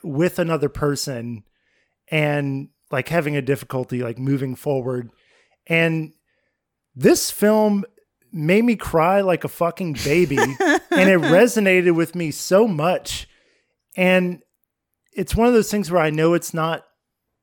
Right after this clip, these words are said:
Speaker 1: for me. It's for, like, young adults, but it made this thirty-five-year-old man a blubbering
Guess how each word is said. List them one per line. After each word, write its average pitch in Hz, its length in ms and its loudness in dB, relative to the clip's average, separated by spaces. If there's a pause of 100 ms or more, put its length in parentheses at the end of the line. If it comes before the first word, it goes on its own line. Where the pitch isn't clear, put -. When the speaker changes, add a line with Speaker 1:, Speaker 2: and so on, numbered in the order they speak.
(140)
Speaker 1:
for 165 520 0
me. 156 360 -2
It's 147 160 -6
for, 160 300 0
like, 151 300 -2
young 139 680 -6 (640)
adults, 147 520 0
but 151 380 -2 (1080)
it 185 100 0
made 190 400 2 (140)
this 170 380 -6
thirty-five-year-old 156 800 2
man 143 520 -4
a 151 120 -8
blubbering 135 800 -4